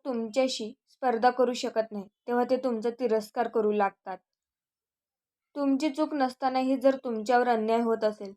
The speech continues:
तर समजून घ्या की अन्याय करणाऱ्याचे चांगले दिवस काही वेळेपुरतेच मर्यादित असते. माणसाला जीवाभावाची सखी एकच, तिचं नाव वेदना.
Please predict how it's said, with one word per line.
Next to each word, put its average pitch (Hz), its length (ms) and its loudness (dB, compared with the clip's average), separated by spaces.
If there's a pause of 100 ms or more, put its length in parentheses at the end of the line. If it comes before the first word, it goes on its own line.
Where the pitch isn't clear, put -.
तर 254 40 -6
समजून 226 520 0
घ्या 208 140 -2 (440)
की 269 60 -4
अन्याय 240 340 4
करणाऱ्याचे 226 560 4
चांगले 220 360 2
दिवस 220 300 2
काही 220 220 -2
वेळेपुरतेच 220 680 2
मर्यादित 220 560 0
असते. 196 380 -12 (680)
माणसाला 240 580 2
जीवाभावाची 247 840 2
सखी 240 520 -6
एकच, 214 300 0 (500)
तिचं 240 260 -6
नाव 247 200 4
वेदना. 196 420 2